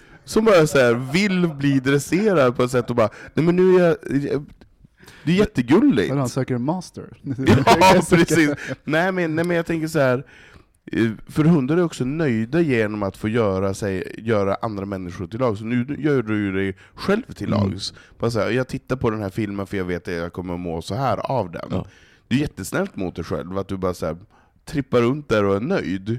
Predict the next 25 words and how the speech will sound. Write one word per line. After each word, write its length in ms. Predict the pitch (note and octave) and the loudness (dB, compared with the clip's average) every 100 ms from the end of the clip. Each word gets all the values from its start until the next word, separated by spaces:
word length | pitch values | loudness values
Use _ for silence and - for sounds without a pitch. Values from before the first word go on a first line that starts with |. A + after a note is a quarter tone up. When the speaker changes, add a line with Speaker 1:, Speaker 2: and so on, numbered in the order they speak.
| - | -4
Speaker 3:
Mm, 200 | A2+ C#3 | -4 0
nej, 100 | C3 | 0
men 120 | C#3 | 0
det, 60 | C3+ | 0
Speaker 1:
Det 60 | |
är 100 | B2 C3 | 2 2
Speaker 3:
jag, 100 | C3 | 4
jag 160 | C#3 | 2
tror 120 | - D3 | 2 2
att 60 | |
Speaker 1:
nice. 200 | C3 A#2 | 2 0
Speaker 3:
det 60 | A2+ | -2
sammanfattar 520 | - G#2 F2+ G#2 - | -6 -6 -4 -6 -4
det 60 | E2+ | -6
hela 140 | F#2+ | -4
bra. 160 | F#2+ - | -2 -4
Att 120 | - | -2
bara, 200 | A#2 G2+ | -2 0
jag 180 | G#2 A2+ | 0 0
är 120 | A2 | 0
mycket 280 | G2+ G2+ E2 | -2 -6 -8
snällare 420 | - G#2 E2 G2 | -8 -4 -4 -2
mot 220 | F#2 D2 - | -4 -4 -4
mig 80 | |
själv 440 | D2 D2+ C2+ C#2+ | -4 -6 -8 -10